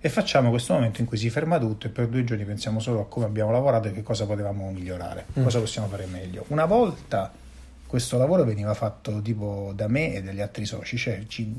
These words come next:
Speaker 1: facciamo degli incontri e diciamo: "Ok, qual è il tema della retrospettiva di quest'anno? Qual è l'obiettivo? Anche la, qual è la domanda a cui vogliamo rispondere?" Quest'anno è un processo aperto. Cioè, quest'anno
Speaker 2: Cioè,
Speaker 1: abbiamo detto
Speaker 2: partecipano
Speaker 1: a
Speaker 2: tutti.
Speaker 1: tutti, abbiamo detto: "Guardate, dobbiamo fare la retrospettiva.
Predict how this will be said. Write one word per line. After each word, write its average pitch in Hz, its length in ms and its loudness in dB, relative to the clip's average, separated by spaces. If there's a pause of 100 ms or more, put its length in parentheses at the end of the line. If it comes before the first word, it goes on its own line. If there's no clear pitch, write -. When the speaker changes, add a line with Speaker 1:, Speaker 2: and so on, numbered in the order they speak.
Speaker 1:
facciamo 117 300 -2
degli 156 120 0
incontri 127 320 0
e 113 60 -4
diciamo: 139 320 -2
"Ok, 92 260 -8 (440)
qual 196 160 4
è 147 40 8
il 113 140 2
tema 110 200 2
della 107 180 4
retrospettiva 107 580 -6
di 101 80 -6
quest'anno? 95 680 -8
Qual 147 140 2
è 135 80 4
l'obiettivo? 110 640 -2
Anche 113 220 -2
la, 104 60 -4
qual 139 140 4
è 135 40 6
la 117 60 4
domanda 117 420 4
a - 20 -2
cui 117 140 -6
vogliamo 110 240 0
rispondere?" 98 680 -6 (480)
Quest'anno 165 500 2
è - 20 6
un 110 80 2
processo 104 400 -2
aperto. 113 400 -4 (260)
Cioè, - 140 -4
quest'anno 120 300 6
Speaker 2:
Cioè, 127 100 10
Speaker 1:
abbiamo 120 160 6
detto 120 80 8
Speaker 2:
partecipano 120 160 10
Speaker 1:
a 120 220 6
Speaker 2:
tutti. - 120 4
Speaker 1:
tutti, 120 240 8
abbiamo 123 180 4
detto: 123 160 2
"Guardate, 107 360 4
dobbiamo 151 220 2
fare 165 120 6
la 131 60 4
retrospettiva. 110 800 -4